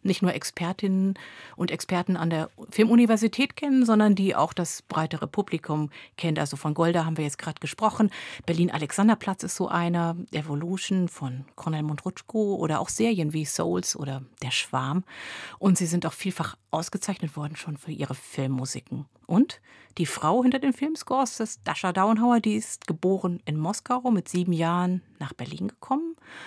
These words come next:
Sie ist ungefähr so alt wie die Zahl ihrer Filme, also Anfang dreißig. Und sie haben eine klassische musikalische Ausbildung, ein Klavier und in Komposition. Und inzwischen sind sie unterwegs mit einer ganz kleinen, aber klaren Berufsangabe, nämlich als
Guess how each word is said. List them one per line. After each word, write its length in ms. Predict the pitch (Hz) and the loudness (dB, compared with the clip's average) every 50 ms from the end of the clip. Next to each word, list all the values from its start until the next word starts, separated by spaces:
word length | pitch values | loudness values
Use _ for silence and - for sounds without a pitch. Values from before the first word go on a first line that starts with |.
| - - - | -18 -20 -14
Sie 120 | _ - 147 | _ -6 -4
ist 120 | 151 - | -4 -2
ungefähr 300 | 180 170 165 - - 170 | -2 -2 -2 -2 -4 -6
so 120 | 160 156 - - | -6 -8 -8 -6
alt 280 | - 160 196 233 - - | -4 -2 -2 -2 -2 -4
wie 40 | |
die 140 | 156 156 143 | -6 -6 -6
Zahl 260 | - - 185 185 180 | -4 -2 -2 0 0
ihrer 180 | 160 156 - 160 | 0 0 -2 -2
Filme, 400 | - - 175 185 214 226 240 - | -2 0 2 4 6 6 4 4
also 300 | - 160 160 170 156 - - | 2 -2 -2 -2 -6 -6 -6
Anfang 320 | - 165 - - 151 151 - | -8 -8 -6 -4 -6 -6 -6
dreißig. 600 | - - 123 139 - - 294 330 - - - - - - - - - - - _ | -4 -4 -4 -4 -2 -4 -6 -6 -8 -10 -18 -20 -20 -20 -20 -20 -20 -20 -20 _
Und 300 | - - 214 277 349 - - | 0 2 2 2 2 0 -6
sie 160 | - - 214 | -6 -4 -2
haben 160 | 208 208 208 - | 0 0 0 0
eine 220 | 190 196 202 214 | 0 0 -2 -2
klassische 800 | - - - 175 175 180 180 - 208 190 - - 190 185 - - | -4 -4 0 2 2 2 2 0 -4 -4 -4 -2 -2 -2 -2 0
musikalische 800 | - 180 175 175 - 165 - - 160 151 160 175 - - - - | 0 0 0 0 -2 -6 -8 -6 -6 -6 -6 -6 -6 -6 -6 -8
Ausbildung, 680 | 147 151 160 - - - 151 165 165 156 156 151 165 185 _ _ - - - | -8 -8 -8 -8 -4 -2 -2 0 0 -2 -4 -6 -8 -12 _ _ -18 -10 -6
ein 220 | 170 160 160 160 - | -6 -6 -6 -6 -8
Klavier 500 | - 160 151 143 - 165 180 202 214 220 | -8 -8 -8 -6 -2 0 0 0 2 2
und 160 | 226 226 233 | 0 0 0
in 120 | 226 226 | 0 -4
Komposition. 840 | - - - 190 185 - 202 185 - 185 - - - - - - - - - - - - - - | -2 -2 -2 -2 -2 -2 -4 -4 -4 -4 -4 -6 -8 -8 -8 -8 -8 -10 -12 -12 -12 -12 -6 0
Und 140 | - 208 208 | 4 4 4
inzwischen 340 | 196 - 262 247 - 302 | 4 4 2 2 2 2
sind 180 | 247 - 254 233 | 4 4 4 2
sie 80 | - 233 | 2 0
unterwegs 540 | - 208 226 214 196 208 269 - - - | 0 0 0 2 2 0 0 0 -2 0
mit 220 | - 233 226 - - _ - - - _ - | 0 0 0 -2 -8 _ -20 -20 -20 _ -6
einer 360 | - 180 190 196 202 202 190 | -2 0 0 2 2 0 -2
ganz 340 | - - 180 226 226 - - | -2 -2 -2 -2 -2 -4 -6
kleinen, 500 | - - 160 160 165 185 233 294 349 - | -6 -2 -2 0 2 2 2 2 2 2
aber 200 | - 180 190 180 | 0 0 0 -2
klaren 540 | - - - 185 175 170 185 208 226 277 254 | -4 -4 -8 -6 -4 -4 -2 0 2 2 4
Berufsangabe, 720 | 233 220 - 185 - - - 180 185 180 175 180 180 185 | 4 2 -2 -4 -8 -6 -4 -4 -2 -2 -2 -2 -2 0
nämlich 260 | 190 185 185 - - | -2 -2 -2 -2 -4
als 200 | - 180 - - | -6 -6 -8 -8